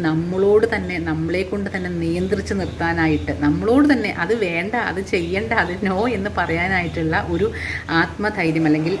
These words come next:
ആ ഒരു രീതിയിൽ നമ്മളെ നമ്മൾ പ്രാക്ടീസ് ചെയ്തെടുക്കുക. എല്ലാ കാര്യങ്ങളും നമുക്ക് അത്യാവശ്യം ചിലപ്പോൾ, മീൻ ഞാൻ പറയാം, അതായത് ഇപ്പോൾ സോഷ്യൽ മീഡിയ, ഇപ്പോൾ സോഷ്യൽ മീഡിയയിലൊക്കെ നമ്മൾ കയറി കഴിഞ്ഞിട്ടുണ്ടെങ്കിൽ വേണ്ട എന്നല്ല പറയുന്നത്, ചിലരിങ്ങ് കയറി കഴിഞ്ഞിട്ടുണ്ടെങ്കിൽ one by one ആയിട്ട് ഇങ്ങനെ ഇങ്ങോട്ട്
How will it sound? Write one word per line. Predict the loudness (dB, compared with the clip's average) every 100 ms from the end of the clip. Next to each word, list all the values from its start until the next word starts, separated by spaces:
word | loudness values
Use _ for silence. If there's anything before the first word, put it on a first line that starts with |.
| -2
ആ | -2
ഒരു | 0 -2 -2
രീതിയിൽ | -2 0 2 0
നമ്മളെ | 0 0 -2
നമ്മൾ | -4 -2
പ്രാക്ടീസ് | -2 -2 -4 -4 0
ചെയ്തെടുക്കുക. | 0 0 -2 -4 -6 -16 -20 -20 -20 -20 -16 -4
എല്ലാ | 4 6 6
കാര്യങ്ങളും | 4 4 0 0
നമുക്ക് | 0 0
അത്യാവശ്യം | 0 2 0 0
ചിലപ്പോൾ, | -4 -6 -10 -12 -14 0
മീൻ | 4 4 2 -2
ഞാൻ | 0
പറയാം, | 2 0 -4 -14 0
അതായത് | 2 4
ഇപ്പോൾ | 2 6
സോഷ്യൽ | 6 6 0 0
മീഡിയ, | 2 2 -2
ഇപ്പോൾ | -2
സോഷ്യൽ | 0 0 2 0
മീഡിയയിലൊക്കെ | 2 2 0
നമ്മൾ | -2 -2 -2
കയറി | -2 -2
കഴിഞ്ഞിട്ടുണ്ടെങ്കിൽ | -2 -2 0 0 4
വേണ്ട | 6 8 8 6
എന്നല്ല | 2 -4 -8 -8
പറയുന്നത്, | -8 -4 -6 -6 -14 -18 -20 -6
ചിലരിങ്ങ് | 2 4 6 4 6
കയറി | 4 4
കഴിഞ്ഞിട്ടുണ്ടെങ്കിൽ | 2 -2 -2 -2 -2 0
one | 0 2
by | 2 2
one | 0 -2
ആയിട്ട് | -2 -2 -2 0 2 2 2
ഇങ്ങനെ | 0 0
ഇങ്ങോട്ട് | 0 2